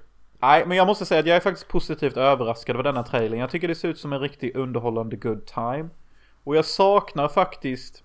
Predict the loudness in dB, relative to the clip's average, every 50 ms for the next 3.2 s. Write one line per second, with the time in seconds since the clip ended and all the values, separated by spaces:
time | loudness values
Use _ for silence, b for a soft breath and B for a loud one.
0 | -18 -16 -14 -14 -14 -14 -16 -16 -18 -14 -12 -10 -6 0 0 0 0 0 0 2
1 | 4 4 2 0 0 0 0 0 0 0 -2 -2 2 0 0 2 0 0 0 0
2 | 0 -2 -4 -4 -4 -4 0 2 2 2 4 4 2 2 0 0 0 0 2 0
3 | -2 -2 -6